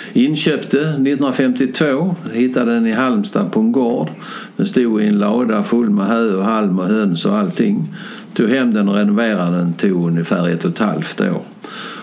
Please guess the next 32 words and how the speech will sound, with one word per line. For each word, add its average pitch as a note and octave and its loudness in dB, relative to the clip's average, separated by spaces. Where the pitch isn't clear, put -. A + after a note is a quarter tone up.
Och A2+ 4
den C3+ 2
här D3+ 0
perioden C3 0
så G#2+ 0
funderade A#2+ 2
han F#2+ 0
på, G#2 0
"Vem A#2+ 2
kan A2+ 0
ha A2+ 0
mer A#2 2
intressen A#2 0
av A#2 0
gamla G#2 2
bilar G#2+ 2
och E2 -2
så - 0
där G2 0
vidare?" F2 -2
För - -2
det G2 0
fanns A2+ 0
inte D#3+ 0
samlare A2 0
på G#2 -2
det G2+ 2
viset F#2+ -2
som F2+ -2
har F2+ 0
utvecklats F2+ -2
sedan. - -2